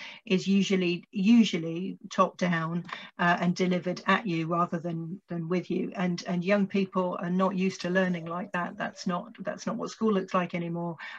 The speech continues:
It's not what college looks like. Um,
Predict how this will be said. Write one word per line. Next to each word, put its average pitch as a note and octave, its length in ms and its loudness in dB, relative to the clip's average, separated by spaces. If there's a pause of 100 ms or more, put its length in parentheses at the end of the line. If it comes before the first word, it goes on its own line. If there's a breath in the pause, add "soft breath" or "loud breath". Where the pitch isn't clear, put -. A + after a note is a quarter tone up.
It's - 200 -10
not - 100 -8
what F3 220 -2 (420)
college F3 320 0
looks F3 200 -4
like. F3 200 -2 (400 loud breath)
Um, F3 380 2